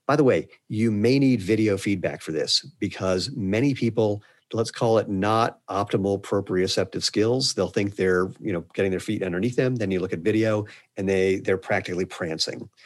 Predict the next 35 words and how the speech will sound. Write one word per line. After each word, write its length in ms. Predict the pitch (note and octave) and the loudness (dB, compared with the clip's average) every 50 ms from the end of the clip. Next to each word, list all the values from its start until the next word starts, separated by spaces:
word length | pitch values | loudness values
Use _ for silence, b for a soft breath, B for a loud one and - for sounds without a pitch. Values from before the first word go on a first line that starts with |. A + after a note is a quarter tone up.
| b b - | b b -8
And 200 | G#2 F#2+ F#2+ - | -6 -6 -6 -4
you 120 | - A2 G#2 | -4 -4 -4
just 120 | G#2+ - | -2 0
can't 180 | - C#3 C3 - | 0 0 0 2
tell 300 | E3 D#3+ - - - b b b b b _ | 0 -2 -2 -4 -8 b b b b b _
'cause, 180 | - G#2+ G2+ A2+ | -8 -6 -4 -2
you 60 | A2 | -2
know, 100 | G2 F#2 | -2 0
we're 160 | F#2+ F#2+ G2+ | 0 0 0
not 220 | G2+ G#2 G#2 - G2+ | 0 0 0 0 0
wired 500 | F#2+ F#2+ G#2 A2+ G#2 F#2 F2 E2+ E2+ B B B B B _ _ | 2 2 4 4 4 2 2 0 -4 B B B B B _ _
to 280 | - - G2 F#2+ F#2 F#2 | -6 -2 -2 0 0 2
know. 260 | F#2 G#2+ A2+ G#2 G2 | 2 2 2 2 0
And, 260 | - G2 F#2+ G2 G2+ - - | 0 -2 -2 -4 -4 -6 -10
you 320 | - - G#2+ A2 A#2+ A2+ | -12 -10 -4 -2 0 0
know, 80 | A2 G2 | 0 0
backing 280 | G#2 A#2+ C3+ - B2 | 0 0 0 0 -2
up 60 | A2 | 0
that 140 | A2+ A2 G2+ | 2 0 2
whole 220 | G2 A2+ G#2+ A2 - | 2 2 0 0 -2
concept 360 | - - G#2+ G#2 - G2+ - | -2 -2 -2 -2 -2 -2 0
I 60 | G2 | -2
had 140 | G2+ F#2 E2+ | -2 -2 -4
before 280 | A2 - A2+ G#2+ G2 | -4 -2 0 2 2
of 100 | E2+ D#2+ | 0 0
backside 440 | D#2 F2+ F2+ F#2+ - - G2 F#2 E2+ | -2 -4 -4 -2 -2 0 0 0 0
mechanics 500 | E2 E2 - F#2+ F#2+ F2+ E2+ E2+ - B B B B B B B _ | -2 -4 -4 -4 -4 -4 -2 -2 -2 B B B B B B B _
and 200 | - F2+ F2+ F2+ - - | -6 -4 -4 -4 -6 -4
the 160 | G2 F#2+ F2 | -4 -2 -2
long 400 | F2+ F2+ F#2 G2 G2+ G2+ F#2+ F#2 | 0 0 2 2 2 2 0 -2
stride 360 | - - - G2 F#2 F#2 E2 | -2 -2 0 0 0 0 0
happening 360 | F2+ F#2 F2+ - F2+ F2+ F2 | 0 -2 -2 -2 -2 -4 -2
behind 420 | E2 E2+ E2+ - - G#2 G#2 G2+ F#2 | -4 -4 -4 -2 -2 0 0 0 0
you 140 | F#2 E2 | -2 -2
effectively, 580 | D#2+ - - E2 D#2+ - D#2+ C#2+ D2+ D#2+ D#2 | -2 -4 -6 -6 -6 -8 -8 -4 -4 -4 -4